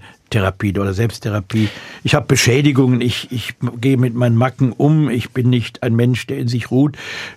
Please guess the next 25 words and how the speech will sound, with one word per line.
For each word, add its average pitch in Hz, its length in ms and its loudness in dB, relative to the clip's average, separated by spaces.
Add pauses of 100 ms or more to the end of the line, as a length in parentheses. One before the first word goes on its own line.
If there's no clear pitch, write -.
(240)
Der 113 300 2 (140)
Tod 139 260 2
ist - 220 -2
die 127 160 0
ewige 127 240 4
Ruhe, 131 340 4
<laughs> - 140 -2
der 156 100 2
ist - 160 0
uns 151 240 0
noch 127 220 2
lange 120 260 2
genug 117 320 0
beschieden. 139 480 2 (460)
Und 120 120 2
von 123 140 2
daher 127 180 2
gesehen 120 520 2 (100)
macht 123 340 -4
es 123 140 0
auch 110 220 -2
Spaß. 123 560 0
Es 90 180 -8
ist, 131 440 -8
äh, 113 220 0